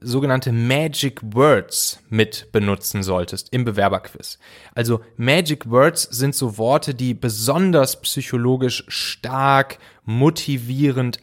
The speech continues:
aktivierend auf Menschen wirken. Also da gibt's so, so Worte, äh, Magic Words, die, die einfach generell gut funktionieren bei uns Menschen. Und es gibt halt auch welche, die,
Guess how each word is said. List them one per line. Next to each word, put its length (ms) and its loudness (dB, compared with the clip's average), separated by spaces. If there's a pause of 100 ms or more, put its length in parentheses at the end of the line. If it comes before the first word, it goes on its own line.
aktivierend 1120 -2
auf 300 2
Menschen 640 -2
wirken. 420 4 (480)
Also 540 0
da 100 0
gibt's 260 -4
so, 300 0
so 240 -10
Worte, 580 0 (340)
äh, 400 -4
Magic 720 -2
Words, 520 2
die, 280 -4
die 400 -8
einfach 320 -10
generell 560 4
gut 200 2
funktionieren 680 2
bei 120 4
uns 220 -2
Menschen. 480 -2 (340)
Und 120 -2
es 100 -4
gibt 200 -2
halt 140 0
auch 160 -8
welche, 360 0
die, 340 -4